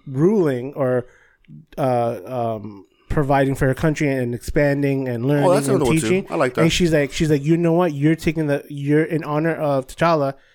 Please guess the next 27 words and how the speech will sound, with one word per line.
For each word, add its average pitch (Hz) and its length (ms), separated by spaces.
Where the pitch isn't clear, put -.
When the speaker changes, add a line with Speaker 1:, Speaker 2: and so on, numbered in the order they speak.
Speaker 1:
If 156 280
they 143 180
go 139 180
with 143 180
the 127 100
route 151 200
that 117 120
he's 123 200
completely 117 460
dead 143 420
Speaker 2:
Mm. 107 280
Speaker 1:
in 135 120
the 127 80
thing, 170 360
that 131 260
you're 143 460
the 139 220
new 139 680
protector - 680
of 120 260
Wakanda 127 680
and 127 140
our 120 140
people 117 580
and 127 260
the 120 60
world 123 440